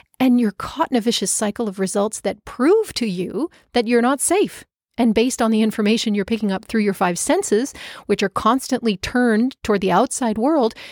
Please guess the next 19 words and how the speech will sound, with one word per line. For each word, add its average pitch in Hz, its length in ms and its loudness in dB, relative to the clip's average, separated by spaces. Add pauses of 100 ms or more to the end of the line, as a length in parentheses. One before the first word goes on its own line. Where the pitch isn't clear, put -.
(140)
you're 208 100 2
gonna 220 160 2
continue 302 560 0
to - 80 2
think 302 340 -2
thoughts 262 440 2
that 196 160 0
are 190 120 0 (100)
equal 269 440 0
to 233 400 0
the 196 140 0
results 190 540 0
and 202 180 -2
the 190 80 0
reality 196 480 0
you 208 240 -4
are - 180 -6
already 226 680 2
creating. 196 680 0